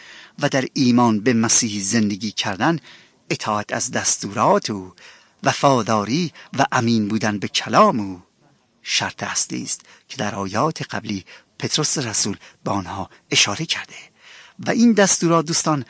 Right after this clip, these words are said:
همش امر به فداکاری و گذشت و محبت و فروتنی و پاک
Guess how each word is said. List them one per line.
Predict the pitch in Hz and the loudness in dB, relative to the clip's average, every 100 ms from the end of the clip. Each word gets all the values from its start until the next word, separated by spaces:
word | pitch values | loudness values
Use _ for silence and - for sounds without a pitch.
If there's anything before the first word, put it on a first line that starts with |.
| - _ | -14 _
همش | - 147 233 196 - - - _ _ - | -2 4 4 4 2 0 -6 _ _ 2
امر | 170 156 135 | 2 2 -2
به | 147 | -6
فداکاری | - - 127 127 120 - 113 104 175 160 - - - | -4 -2 0 0 0 -2 -2 -2 -6 -6 -12 -8 -4
و | 151 | -2
گذشت | 165 131 120 151 156 - - - | 0 0 0 0 0 -4 -8 -4
و | 143 | 0
محبت | 135 123 123 95 127 160 - - - | 2 4 2 2 0 -2 -8 -6 2
و | |
فروتنی | 156 - 156 127 - 117 139 208 - - | 2 4 4 4 0 2 4 4 0 -2
و | 151 | -2
پاک | - 160 143 | 2 4 4